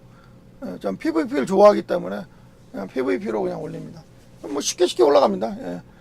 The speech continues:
아크만 있으면, 아크 투만 있으면 뭐 쉽게 쉽게 올라갑니다. 예, 피브이피 템만 있으면 딱히 뭐 다른 건 필요 없고요. 그 다음에 요거는 이제, 예,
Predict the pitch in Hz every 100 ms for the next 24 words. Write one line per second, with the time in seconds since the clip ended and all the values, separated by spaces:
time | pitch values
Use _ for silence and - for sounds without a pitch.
0 | - - 202 254 262 226 - 220 226 190
1 | 185 - 269 269 214 - 208 226 190 185
2 | - 254 - 180 180 185 156 156 - -
3 | - - - - 196 160 - 247 220 185
4 | 208 185 170 - 160 - - - - -
5 | - - - 202 175 208 226 208 262 196
6 | 180 165 190 208 202 208 226 247 226 202
7 | 185 180 - - - - - - - -